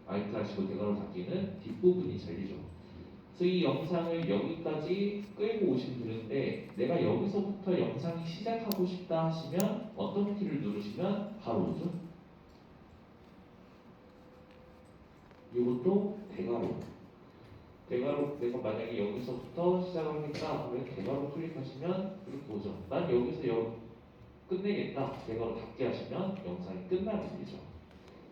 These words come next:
대괄호로 시작과 끝을 조절하실 수가 있습니다. 그리고 이제 여기서 주로 쓰이는 것은 대괄호이기도 한데, 내가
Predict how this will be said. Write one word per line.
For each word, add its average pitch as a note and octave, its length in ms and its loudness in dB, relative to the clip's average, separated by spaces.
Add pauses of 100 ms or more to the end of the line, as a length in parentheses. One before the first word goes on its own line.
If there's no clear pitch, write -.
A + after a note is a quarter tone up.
(160)
대괄호로 C#3 500 4
시작과 F3+ 520 0
끝을 F#3+ 640 2
조절하실 B2 500 0
수가 G2 200 -4
있습니다. - 640 -6 (3000)
그리고 - 640 2 (380)
이제 C3+ 200 2
여기서 F3+ 720 6
주로 C#3 280 -2
쓰이는 E3 360 0
것은 C3+ 460 -2
대괄호이기도 - 1200 -2
한데, B2 420 -2 (360)
내가 C#3 160 4